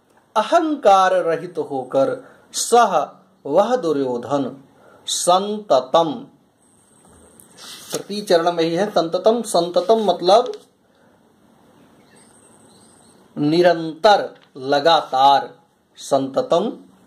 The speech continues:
निरंतर। अनु-, अब देखिए प्रथम चरण में अनुजीविनः। अनुजीविनः मतलब सेवकों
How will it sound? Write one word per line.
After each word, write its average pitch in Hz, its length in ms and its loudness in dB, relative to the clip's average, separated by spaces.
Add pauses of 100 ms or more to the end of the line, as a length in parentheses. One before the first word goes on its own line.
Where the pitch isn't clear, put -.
(160)
निरंतर। 127 800 -2 (1800)
अनु-, 254 320 2
अब 202 180 0
देखिए 202 300 0
प्रथम 190 400 -4
चरण 143 280 2
में 120 240 -10 (120)
अनुजीविनः। 196 1400 0 (1200)
अनुजीविनः 170 800 0
मतलब 196 720 0 (1160)
सेवकों 202 1400 2